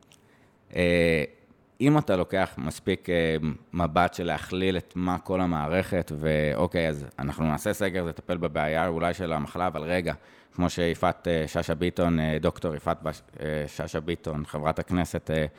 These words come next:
אמרה על ה-, על ה-, על העניין הזה, שאתה לא חושב על, אה, בריאות של בדידות, אה, שזה, איך זה משפיע וברמה הארצית, ולעשות כושר או לא, כמה זה ישפיע על זה, ו-,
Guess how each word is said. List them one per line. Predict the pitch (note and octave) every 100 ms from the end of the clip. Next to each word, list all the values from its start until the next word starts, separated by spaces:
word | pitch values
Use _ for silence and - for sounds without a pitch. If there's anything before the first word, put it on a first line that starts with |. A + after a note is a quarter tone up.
| - - - - D#2+
אמרה | E2 D#2 E2+ E2+ E2+ E2+ D#2+
על | D#2+ D#2
ה-, | D#2 D2+ D2+ C#2 -
על | D#2
ה-, | D#2 D#2 D2
על | D#2
העניין | D#2+ E2+ F2+
הזה, | E2 B2
שאתה | - F2 E2 - E2
לא | F#2
חושב | G2+ G2 G2 F#2+
על, | F2 D2+ - _ - _ -
אה, | D#2+ D#2+
בריאות | D2 E2+ F#2 G2+
של | G2
בדידות, | E2 E2+ D#2+ G#2 B2 A#2+
אה, | A2 A2+ A2+ A2+
שזה, | A2 A2 G2
איך | G#2
זה | A#2
משפיע | A2 - - A#2 A2
וברמה | G#2 G#2+ G#2 G#2+ G#2+
הארצית, | G2+ - A#2 A#2 E2
ולעשות | E2 D#2+ C2+ C#2+ - D#2+ - F#2+
כושר | - G2+ - F2
או | D2+
לא, | E2+ F#2 F#2 E2+
כמה | F2+ F2+
זה | E2
ישפיע | D2 F2 E2+
על |
זה, | E2+ - - - - -
ו-, | D#2+